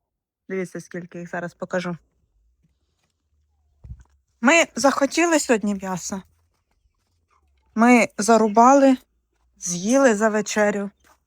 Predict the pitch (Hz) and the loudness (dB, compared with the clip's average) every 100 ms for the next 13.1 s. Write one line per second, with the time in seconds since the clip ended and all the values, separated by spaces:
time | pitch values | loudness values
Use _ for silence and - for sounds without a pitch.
0 | - - 185 - 208 180 - _ _ _ | -16 -12 -10 -4 -2 -4 -8 _ _ _
1 | _ _ _ _ _ _ _ _ 214 220 | _ _ _ _ _ _ _ _ -4 -4
2 | 185 - 190 196 - 359 370 247 285 277 | -4 -6 -4 -2 0 0 0 -2 -2 -4
3 | - 254 262 214 - 180 175 - 185 196 | -4 -4 -4 -6 -10 -12 -12 -14 -14 -8
4 | 262 240 - 175 170 _ _ _ _ _ | -6 -6 -10 -14 -14 _ _ _ _ _
5 | _ _ _ _ _ _ _ _ _ _ | _ _ _ _ _ _ _ _ _ _
6 | _ _ _ - 202 - 285 269 262 240 | _ _ _ -6 -4 4 6 6 6 4
7 | 240 247 240 220 220 220 214 202 196 - | 6 6 4 4 4 4 2 0 -2 0
8 | 190 190 220 - - - 208 202 196 196 | -2 0 -4 -6 -8 -4 -4 -2 0 2
9 | 190 202 190 185 - 214 214 285 - _ | 2 2 4 2 2 0 2 0 -4 _
10 | _ _ _ _ _ _ _ _ _ _ | _ _ _ _ _ _ _ _ _ _
11 | _ _ - 269 254 277 269 254 - 254 | _ _ -2 2 4 4 4 4 2 4
12 | 247 220 214 208 202 214 226 240 240 233 | 4 2 4 4 4 2 4 2 4 0